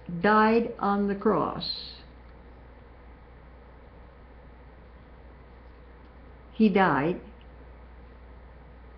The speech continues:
to forgive us our sins, or to make it possible so that we could have our sins forgiven.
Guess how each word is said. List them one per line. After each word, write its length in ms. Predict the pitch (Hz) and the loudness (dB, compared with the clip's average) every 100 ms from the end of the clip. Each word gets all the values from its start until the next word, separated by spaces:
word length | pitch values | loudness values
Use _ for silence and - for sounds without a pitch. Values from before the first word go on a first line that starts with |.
| - - - - - - | -20 -20 -20 -20 -20 -8
to 160 | - 170 | 0 0
forgive 420 | 160 165 180 185 | 0 0 2 2
us 400 | 170 233 180 - - | 2 2 2 0 -2
our 280 | 160 139 143 | 0 0 0
sins, 720 | - 262 151 - - - - - - - - - - - - - - - - - - | 2 2 2 -6 -14 -16 -18 -20 -20 -20 -20 -20 -20 -20 -20 -20 -20 -20 -20 -8 2
or 220 | 220 220 | 4 6
to 200 | 220 220 | 4 4
make 280 | 180 190 196 | 4 2 0
it 220 | 160 - | -4 -6
possible 640 | - 277 359 - 123 - - | -2 2 2 2 -2 -4 -10
so 320 | - - 160 | -6 2 4
that 200 | 156 160 | 4 0
we 140 | 196 208 | 2 -2
could 220 | 196 175 | 0 -4
have 340 | 170 220 208 | 0 4 4
our 160 | 170 151 | 2 -2
sins 380 | 156 165 135 - | -2 -4 -4 -4
forgiven. 480 | 165 175 202 - | -2 2 2 2